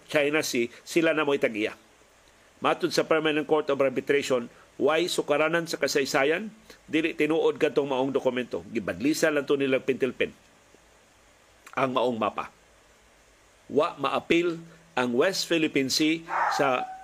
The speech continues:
orihinal nga gipanag-iya sa China diha sa South China Sea. So, wa na.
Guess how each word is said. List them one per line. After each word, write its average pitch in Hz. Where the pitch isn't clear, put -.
orihinal 151
nga 123
gipanag-iya 135
sa 107
China 123
diha 131
sa 139
South 117
China 113
Sea. -
So, 80
wa 110
na. 165